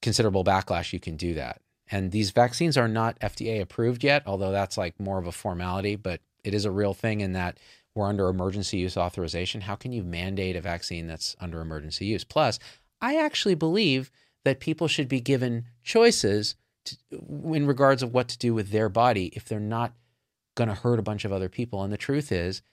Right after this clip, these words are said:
if you're vaccinated and you're not, and you're both reasonably low risk,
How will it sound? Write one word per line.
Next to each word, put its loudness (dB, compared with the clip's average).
if 0
you're 0
vaccinated 0
and 2
you're 2
not, 0
and 0
you're 0
both 4
reasonably 0
low -2
risk, 0